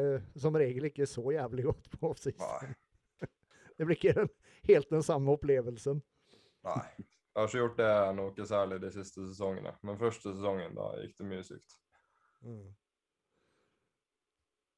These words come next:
Speaker 1: Ehm, hva slags opp-, eller kan bare klemme inn at, eh, Alexander ble jævlig glad for, eh, for, eh, giveawayen,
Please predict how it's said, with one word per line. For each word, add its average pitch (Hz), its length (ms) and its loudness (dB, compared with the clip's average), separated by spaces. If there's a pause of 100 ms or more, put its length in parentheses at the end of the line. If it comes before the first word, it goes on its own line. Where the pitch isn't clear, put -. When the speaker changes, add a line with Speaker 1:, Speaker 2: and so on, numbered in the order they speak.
(280)
Speaker 1:
Ehm, 135 880 -8 (2250)
hva 196 160 2
slags 165 400 -4 (160)
opp-, - 400 2
eller 202 560 2
kan 190 200 0
bare 160 520 6
klemme 165 380 0
inn 143 240 0
at, 143 340 -4
eh, 151 320 4
Alexander 165 480 4
ble 165 220 8
jævlig 147 360 4
glad 139 220 4
for, 135 240 6
eh, 135 560 4
for, 135 320 2
eh, 135 640 0
giveawayen, 135 560 -2